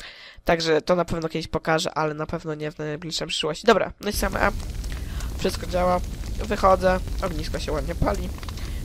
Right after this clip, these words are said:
Podchodzę, chcę je zgasić, naciskam F. I wszystko się zgadza. Teraz naciskam E,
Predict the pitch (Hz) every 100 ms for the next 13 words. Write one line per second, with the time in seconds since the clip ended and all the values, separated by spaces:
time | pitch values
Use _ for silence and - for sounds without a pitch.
0 | - - 220 214 196 185 185 - 170 165
1 | 160 170 - 165 151 - 151 - 175 170
2 | - _ _ _ _ - _ - - 330
3 | - 226 214 165 151 190 175 165 - 180
4 | - 202 196